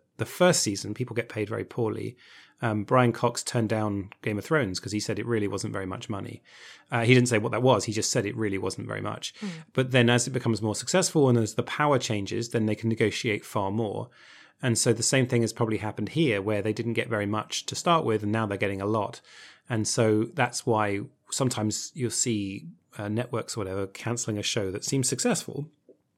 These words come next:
Speaker 1: b-, because they just can't afford to keep making it. Because even if the making of it, I mean, Knives Out's a great example. The, the budget for the second one is probably gonna be the same as the first one, but plus Daniel Craig is getting a hundred million dollars,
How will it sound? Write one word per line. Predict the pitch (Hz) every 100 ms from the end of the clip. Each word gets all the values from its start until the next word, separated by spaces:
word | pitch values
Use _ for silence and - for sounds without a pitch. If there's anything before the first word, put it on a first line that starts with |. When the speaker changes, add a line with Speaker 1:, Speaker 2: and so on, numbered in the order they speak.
| _ -
Speaker 1:
b-, | - -
because | 139 120 127 -
they | 123
just | 135 -
can't | - 139 123
afford | - 143 117
to | -
keep | 135
making | 117 131 -
it. | 98
Because | - 117
even | 135 127
if | 120
the | 113
making | 120 147 160 123
of | 104
it, | 107 - - -
I |
mean, | 135 147
Knives | 165 147
Out's | 127 117
a |
great | 117
example. | 117 123 139 98 101
The, | 117 117
the | 117 113
budget | 147 143 147
for | 127
the | 120
second | 151 135 110
one | 104
is |
probably | - 127 117
gonna | 107
be | 101
the | 98
same | - 120 107
as |
the | -
first | 180 180 -
one, | 101 - - - - -
but | 143 -
plus | - 147 -
Daniel | 139 120 110
Craig | - 113
is | 107
getting | 110 107
a | 104
hundred | 110 101
million | 101 98 95
dollars, | 107 104